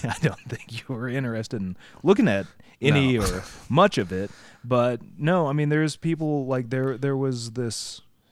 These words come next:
Speaker 1: there was this video of her, of one of her concerts, and, uh, you know, I, I don't know what was going on, but it seemed like she passed out or something went on, but I,
Speaker 2: <laughs>
Speaker 1: uh,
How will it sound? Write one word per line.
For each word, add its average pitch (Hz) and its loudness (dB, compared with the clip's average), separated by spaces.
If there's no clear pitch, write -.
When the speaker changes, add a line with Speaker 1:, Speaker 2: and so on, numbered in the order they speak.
Speaker 1:
there 123 -4
was 139 -2
this 135 -4
video 131 -2
of 110 -4
her, 104 -10
of 123 -8
one 113 -8
of 123 -6
her 120 -4
concerts, 131 -8
and, 98 -6
uh, 117 -4
you 151 -2
know, 151 2
I, 143 -2
I 127 2
don't 147 4
know 123 2
what 98 -4
was 92 -8
going 90 -8
on, 95 -8
but 139 -2
it 151 -6
seemed 165 -2
like 147 -2
she - -10
passed 117 -6
out 98 -6
or 90 -12
something 107 -10
went 101 -8
on, 90 -8
but 101 -2
I, 95 -10
Speaker 2:
<laughs> - -20
Speaker 1:
uh, 82 -12